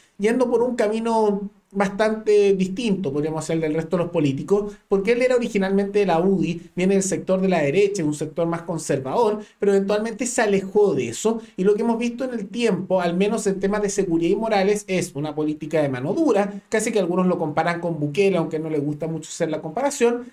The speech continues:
Simultáneamente, con políticas un poco más liberales en lo moral, porque ha hablado, por ejemplo, de la legalización o despenalización de la marihuana, que es una mezcla bastante buena de unas políticas liberales en lo moral con mano dura en contra de la delincuencia.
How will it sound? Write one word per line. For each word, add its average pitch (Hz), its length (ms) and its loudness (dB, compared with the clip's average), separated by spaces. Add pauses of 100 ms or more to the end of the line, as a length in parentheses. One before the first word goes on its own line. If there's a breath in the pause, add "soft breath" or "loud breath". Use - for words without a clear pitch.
(120)
Simultáneamente, 220 1000 -2 (220 loud breath)
con 254 420 -2
políticas 226 520 0
un 202 160 -4
poco 220 260 0
más 214 220 -2
liberales 196 600 0
en 147 80 -2
lo 151 80 0
moral, 233 320 2
porque 220 200 -4
ha 170 40 2
hablado, 170 280 2
por 170 120 -2
ejemplo, 156 340 -4
de 165 60 2
la 156 60 0
legalización 147 760 -2
o 202 100 0
despenalización 180 760 -2
de 147 80 0
la 127 100 0
marihuana, 123 600 -2 (180)
que 294 80 -6
es 320 60 0
una 302 140 0
mezcla 247 300 -4
bastante 226 420 0
buena 202 340 0
de 202 340 0 (140)
unas 175 200 -4
políticas 156 440 -2
liberales 127 380 -2
en 147 100 -2
lo 220 80 0
moral 269 500 0
con 196 160 2
mano 180 220 2
dura 156 220 2
en 147 120 -4
contra 131 340 -4
de 120 60 -4
la 117 100 -4
delincuencia. 180 800 -4